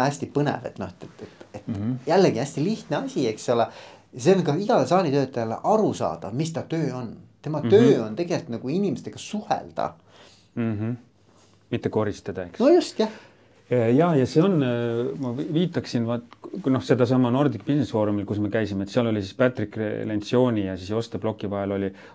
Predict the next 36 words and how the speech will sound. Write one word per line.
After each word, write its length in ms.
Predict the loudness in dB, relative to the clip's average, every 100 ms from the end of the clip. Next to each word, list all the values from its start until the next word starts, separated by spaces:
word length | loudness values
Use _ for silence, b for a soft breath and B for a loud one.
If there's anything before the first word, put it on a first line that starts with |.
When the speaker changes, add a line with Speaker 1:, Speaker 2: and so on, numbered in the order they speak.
| -2
Speaker 2:
oli 60 | 4
arutelu 520 | 6 6 2 -2 -2 B B
ja 60 | -4
nad 100 | 2
natuke 360 | 2 2 0 -2
läksid 260 | -4 -6 -2
vaidlema 500 | 0 0 0 -4 0
küsimuses, 800 | 2 2 0 -2 -4 -10 -10 -6
äh, 260 | -4 -4 -6 -8
mida 460 | -6 -2 0 0 -2
siis 180 | -8 -14 -14 -14 -14 -4
Patrick 340 | -4 -4 -8
Lencioni 560 | -8 -6 -2 -2 -2 -6
kü-, 320 | -6 -6 -4
väitis, 420 | 0 0 0 -8
et, 140 | -10 B B B B
et 200 | -4 2
osad 340 | 4 6 4
inimesed 320 | 4 2 0 -2
on 100 | 2
laisad. 540 | 2 2 -2 -14 -18 -20 _ _
Speaker 1:
Mhm. 240 | -10 -4 2
Speaker 2:
Ja 100 | 4
mis 200 | 4 0
siis 140 | -4
saab, 240 | -2 -2 -2
kui 120 | -4
sul 200 | -2 -2
on 100 | 0
tiimis 340 | 2 2 0 -2
laisk 440 | 0 0 -4 -6
inimene? 440 | -4 -4 -6 -12 -16 -16
Speaker 1:
Jaa. 200 | -14 -12 -4
Speaker 2:
Ja 120 | -2
siis, 320 | 0 -2 0
äh, 280 | 2 2 2